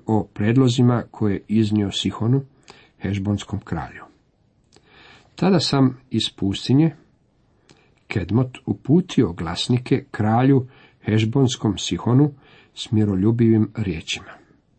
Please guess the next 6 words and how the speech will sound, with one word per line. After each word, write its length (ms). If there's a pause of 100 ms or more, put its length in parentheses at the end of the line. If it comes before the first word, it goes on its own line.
(720)
"Pusti 560
da 140
prođem 520
preko 300
tvoje 360
zemlje. 260